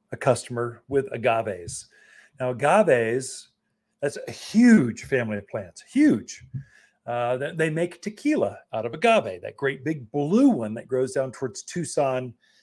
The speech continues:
uh, northern Mexico. Phoenix grows some, huge. Up here, I've tried to grow it 'cause it's magnificent. It just gets burned out in the winter. And so I've stopped selling it here. There's some that are, are similar, not quite as large,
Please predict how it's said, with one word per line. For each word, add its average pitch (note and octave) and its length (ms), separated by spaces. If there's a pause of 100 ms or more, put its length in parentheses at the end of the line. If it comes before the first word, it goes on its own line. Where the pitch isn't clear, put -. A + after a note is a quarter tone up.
(280)
uh, G#2 100 (260)
northern D3+ 440
Mexico. B2 840 (360)
Phoenix F3 600
grows D#3 400
some, C#3+ 340 (160)
huge. A#3+ 500 (460)
Up G3+ 220
here, C4+ 280
I've D3 120
tried G3 300
to A3 80
grow D#3+ 280
it G3 100
'cause - 200
it's A2 160
magnificent. G#2+ 720 (640)
It F#3+ 240
just - 500
gets D#3 240
burned C3+ 460
out G3+ 220
in B2+ 60
the A#2 80
winter. - 440 (220)
And A#2+ 120
so C3 160
I've B2+ 160
stopped - 360
selling G#3+ 280
it G#2 100
here. - 280 (420)
There's D3 240
some F#3 160
that F3+ 160
are, D#3 260
are C3+ 200
similar, D4 760
not F#3 200
quite A#3 180
as G#3 120
large, G3+ 720